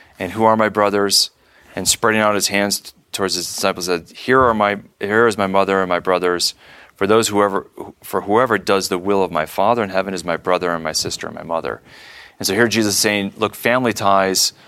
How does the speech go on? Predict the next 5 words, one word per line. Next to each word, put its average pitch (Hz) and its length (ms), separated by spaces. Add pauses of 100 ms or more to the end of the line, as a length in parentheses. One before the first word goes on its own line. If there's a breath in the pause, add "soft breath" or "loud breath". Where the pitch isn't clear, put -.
(540 loud breath)
uh, 90 300 (200)
aren't 113 280
the 107 80
most, 104 340 (140)
aren't, 110 260